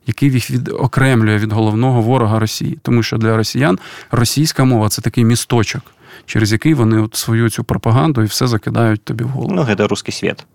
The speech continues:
Speaker 2: так званы.
Speaker 1: Так, так.
Speaker 2: Але патлумач, як так атрымалася, што Украіна, якая мела поўны кантроль, э, над, э, тэрыторыямі Донбасу, Крыму з дзевяноста першага па дзве тысячы чатырнаццаты год, яна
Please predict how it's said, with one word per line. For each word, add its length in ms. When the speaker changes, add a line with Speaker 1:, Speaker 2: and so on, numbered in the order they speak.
Speaker 2:
так 160
званы. 260
Speaker 1:
Так, 100
так. 160
Speaker 2:
Але 320
патлумач, 440
як 240
так 180
атрымалася, 520
што 300
Украіна, 560
якая 540
мела 320
поўны 280
кантроль, 540
э, 300
над, 240
э, 200
тэрыторыямі 720
Донбасу, 760
Крыму 400
з 80
дзевяноста 500
першага 460
па 200
дзве 160
тысячы 380
чатырнаццаты 500
год, 340
яна 440